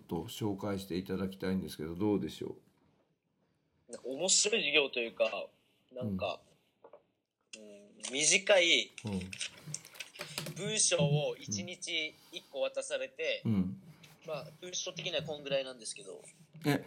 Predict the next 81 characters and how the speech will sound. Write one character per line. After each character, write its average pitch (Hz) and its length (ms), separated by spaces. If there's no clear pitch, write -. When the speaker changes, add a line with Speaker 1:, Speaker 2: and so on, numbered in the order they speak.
Speaker 2:
こ 160 140
っ 160 100
か 180 80
ら 190 80
こ 190 60
こ 214 100
ま 214 120
で - 0
Speaker 1:
短 - 20
い 190 100
文 185 320
章 175 240
を 135 100
一 139 180
個 160 160
渡 135 260
さ 147 120
れ 147 100
て 151 140
っ 151 40
つ - 100
っ - 20
て - 160
っ - 40
け 107 180
ど、 110 480
短 175 440
い 185 40
文 170 180
章 165 120
っ - 40
つ - 20
っ - 40
て 131 60
も、 113 120
ち 160 80
ょ - 20
っ - 20
と 131 80
待 110 140
っ - 20
て 92 60
ね。 - 240
一、 110 300
二、 98 360
三、 87 480
四、 - 200
Speaker 2:
こ - 200
こ 127 80
ま 113 80
で - 80
で - 40
す - 120
ね。 - 60
Speaker 1:
八、 - 280
九、 139 360
十 220 500
行 233 240
ぐ 226 80
ら 170 120
い - 40
あ 104 100
る 85 140
よ。 82 140
Speaker 2:
十 185 240
行 202 160
ぐ 185 80
ら 160 80
い。 120 160
ま 185 80
あ、 - 40
Speaker 1:
う 113 40
ん。 - 40
Speaker 2:
こ - 60
の 233 160
授 226 300
業 190 120
を、 156 680
Speaker 1:
う 107 80
ん。 98 220
Speaker 2:
あ - 40